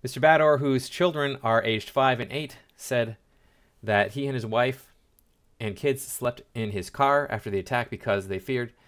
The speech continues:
they were going to set fire to the house. "I am scared for me, of course, but I'm scared for my family and the two children, that, and the two children were inside." Well, let's take a look here at some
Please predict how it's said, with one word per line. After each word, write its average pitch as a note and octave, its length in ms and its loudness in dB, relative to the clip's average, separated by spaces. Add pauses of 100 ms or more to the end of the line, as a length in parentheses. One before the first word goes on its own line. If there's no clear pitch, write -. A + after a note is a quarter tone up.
(240)
they G2 80 -6
were G2 60 0
going G#2 260 -2
to G2+ 60 -16
set - 180 -8
fire A2 380 4
to G2 560 -6 (220)
the F2+ 280 -12 (200)
house. - 520 0 (240)
"I A2 120 0
am F2 220 -4
scared C3+ 400 2
for A#2 140 -6
me, B2 260 -4
of - 160 -8
course, A#2 460 -4 (400)
but F#2+ 240 0
I'm F#2+ 120 -8
scared A#2+ 280 -4
for A#2 80 -12
my G#2 100 -2
family G#2+ 580 -6
and G2 140 -10
the E2+ 60 -18
two C3+ 160 -6
children, G#2+ 560 -6 (340)
that, - 240 -12 (240)
and G2 100 -8
the F2 40 -16
two B2 120 -10
children A2+ 320 -8
were F#2+ 80 -8
inside." - 380 -10 (920)
Well, D#3 260 8
let's F3+ 180 -4
take B3+ 140 0
a G3+ 40 6
look G#2+ 360 0 (200)
here F#2+ 340 -2
at F#2+ 200 -2
some G2+ 440 -6